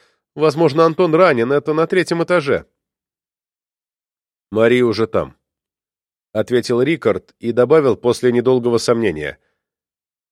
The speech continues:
«Но в ней кто-то уже побывал. И перерыл все. Бумаги разбросаны по полу, ящики пустые, компьютер отсутствует».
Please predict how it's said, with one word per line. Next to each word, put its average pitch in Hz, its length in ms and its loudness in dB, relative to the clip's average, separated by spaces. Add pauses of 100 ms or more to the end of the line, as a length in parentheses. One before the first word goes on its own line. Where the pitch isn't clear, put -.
(340)
«Но 120 240 4
в 123 80 -4
ней 151 140 2
кто-то 127 260 -2
уже 110 180 -2
побывал. 107 540 -4 (800)
И 117 140 0
перерыл 123 420 2
все. - 340 -10 (1400)
Бумаги 139 360 2
разбросаны 117 560 0
по 110 160 -2
полу, 73 420 -10
ящики 117 440 -2
пустые, 85 520 -10 (440)
компьютер 107 460 -2
отсутствует». - 600 -10